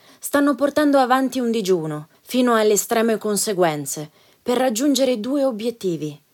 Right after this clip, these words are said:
spingere il Parlamento a riconoscere l'obiezione di coscienza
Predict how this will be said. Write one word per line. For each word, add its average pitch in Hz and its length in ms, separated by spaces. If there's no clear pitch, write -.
spingere 226 520
il 190 120
Parlamento 202 640
a 175 40
riconoscere 180 640
l'obiezione 185 580
di 160 80
coscienza 160 760